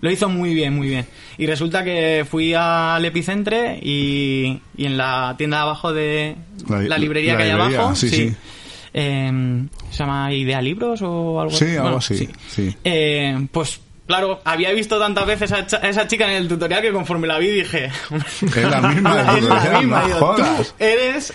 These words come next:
Speaker 1: la que ha hecho un tutorial de", y me dijo, "Sí, sí", y tal, enseguida así un poco avergonzada también. Y digo, "Pues, te lo agradezco muchísimo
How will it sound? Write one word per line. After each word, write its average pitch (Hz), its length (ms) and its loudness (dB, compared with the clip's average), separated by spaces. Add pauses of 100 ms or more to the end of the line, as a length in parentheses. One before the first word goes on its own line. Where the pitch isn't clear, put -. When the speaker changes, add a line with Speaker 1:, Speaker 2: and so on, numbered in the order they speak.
Speaker 1:
la 175 200 0
que 170 80 -2
ha 196 180 0
hecho 214 240 2
un 214 160 -2
tutorial 185 460 0
de", 190 120 2
y 165 60 0
me 139 80 0
dijo, 135 220 -2
"Sí, 180 220 -2
sí", 175 260 -4
y 147 120 -4
tal, 147 280 0
enseguida 143 540 0
así 143 200 -4
un 151 80 -6
poco 151 180 -2
avergonzada 151 600 0
también. 151 320 -2 (460)
Y 151 640 0
digo, 139 140 0
"Pues, - 400 -8 (320)
te 175 100 2
lo 165 60 2
agradezco 175 460 2
muchísimo 214 600 0